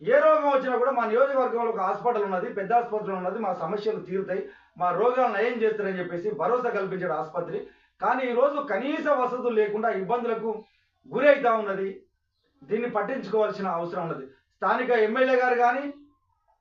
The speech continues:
ప్రజాప్రతినిధులు కానీ ఎవరైనా దీనిపైన దృష్టి పెట్టాల్సిన అవసరం ఉన్నది. ఎందుకంటే ఈ రోజు ఎవరు ఏది కోరుకున్నా కూడా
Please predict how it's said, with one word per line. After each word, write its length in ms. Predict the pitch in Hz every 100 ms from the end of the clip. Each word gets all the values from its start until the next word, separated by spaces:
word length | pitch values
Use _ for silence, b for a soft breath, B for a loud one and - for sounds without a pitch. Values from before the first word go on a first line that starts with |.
| -
ప్రజాప్రతినిధులు 800 | 196 277 311 277 262 269 262 240
కానీ 260 | 233 240
ఎవరైనా 280 | 208 240 247
దీనిపైన 280 | 226 214 220
దృష్టి 320 | 175 185 233
పెట్టాల్సిన 380 | 202 202 180 170
అవసరం 240 | 165 165
ఉన్నది. 260 | 160 151 156
ఎందుకంటే 500 | 185 208 226 240 226
ఈ 80 | 214
రోజు 240 | 226 240
ఎవరు 260 | 214 226 254
ఏది 200 | 240 240
కోరుకున్నా 400 | 240 226 226 214
కూడా 340 | 220 269 269